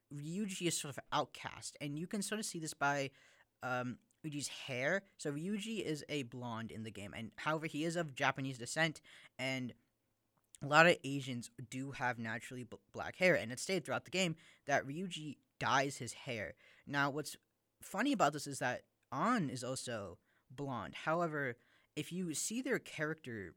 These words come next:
sprites, their character models, Ryuji's blonde is a very, very, like, yellowish. A lot of people do compare it to Naruto from Naruto, um, the show. If you've seen sort of, like, I guess part one Naruto, it's a very bright, like, I'm talking about, like,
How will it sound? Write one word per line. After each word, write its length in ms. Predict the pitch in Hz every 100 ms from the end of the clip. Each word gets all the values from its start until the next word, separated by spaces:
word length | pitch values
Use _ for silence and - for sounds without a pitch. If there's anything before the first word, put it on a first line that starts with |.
| -
sprites, 380 | - - 85 -
their 120 | 110
character 240 | 202 190
models, 320 | 139 117 76 - - - -
Ryuji's 540 | 139 160 254 262 254 170
blonde 520 | 120 120 120 135 147
is 140 | 139
a 120 | 127 123
very, 500 | 110 110 123 139 127
very, 260 | 113 120
like, 200 | 113 101 _ _ _
yellowish. 920 | 123 113 110 113 143 160 175 - - -
A 60 | 143
lot 160 | 147 175
of 60 |
people 180 | 196 180
do 140 | 139
compare 280 | 143 147 147
it 60 | 143
to 240 | - 127 110
Naruto 580 | 117 117 117 143 151 143
from 160 | 139
Naruto, 580 | 117 104 127 - 139 143 139 - - - -
um, 640 | 127 127 127 117 107 101 _ _ _ _ _ -
the 100 | 143
show. 400 | - 147 120 156
If 220 | 143 -
you've 120 | 160
seen 300 | - 170 170
sort 200 | 160 151
of, 40 | 151
like, 120 | 139 _ _
I 60 | 135
guess 140 | 135
part 360 | - - 123 123
one 240 | 147 147
Naruto, 400 | 131 120 131 107 - - - _
it's 120 | 170 -
a 140 | 135 113 113
very 320 | 104 151 160 131
bright, 400 | 113 127 127 107
like, 120 | 135
I'm 100 | 160
talking 160 | 208 202
about, 100 | 147
like, 160 | 131